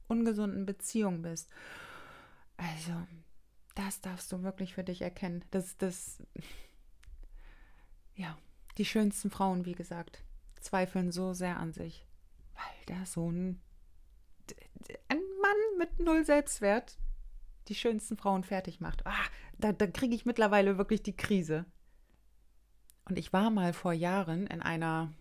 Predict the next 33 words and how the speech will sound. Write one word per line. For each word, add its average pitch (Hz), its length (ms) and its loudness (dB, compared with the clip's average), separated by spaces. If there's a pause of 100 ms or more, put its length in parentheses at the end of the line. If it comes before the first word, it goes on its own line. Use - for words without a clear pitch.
(140)
ja, 156 220 -6
ich 160 100 -6
sag 165 120 -2
mal, 170 140 2
sehr 170 140 6
lockeren 160 460 4
Verbindung. 151 600 0 (800)
So, 156 440 -6
und 160 240 -6
ich - 120 -4
fand 214 180 4
den 233 120 6
aber 185 160 4
damals 185 420 2
ganz 170 300 -2
toll 214 500 2
und 170 400 -6 (280)
hätte 185 220 -2
mir 175 200 2
auch 156 100 -2
noch 175 220 -6
mal 170 200 2
mit 175 180 0
ihm 170 120 0
eine 160 180 0
Beziehung 165 460 -2
vorstellen 208 440 0
können. 190 440 0
Wir 151 140 -2
waren 185 260 2
ja 185 160 4
auch 175 100 0
schon 175 400 -2